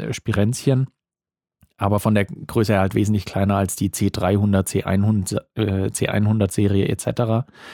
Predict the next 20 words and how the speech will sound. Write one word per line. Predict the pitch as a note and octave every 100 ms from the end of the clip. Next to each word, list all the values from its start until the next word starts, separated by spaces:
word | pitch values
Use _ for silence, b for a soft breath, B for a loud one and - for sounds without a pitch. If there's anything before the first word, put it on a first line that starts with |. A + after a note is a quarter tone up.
| B B B B _ -
Und, | G#2 G2 G2 F#2+
äh, | G#2+ F#2+ -
ich | G#2+
fand | - B2+
das | C#3
eigentlich | B2+ A#2
ganz | A#2 A2
interessant. | B2+ G#2+ G2+ - A#2+ G#2+ - _
Ähm, | - F#2+ F#2+ G2 G#2
du | G#2
hast | A2
es | A#2+
doch | A2
bestimmt | - - B2+
auch | -
bei | - A2+
Potato | - G#2+ A2+ A2+
Chat | G#2 G2 -
gesehen, | G2 F#2+ F#2
oder? | F2 G#2+ C3+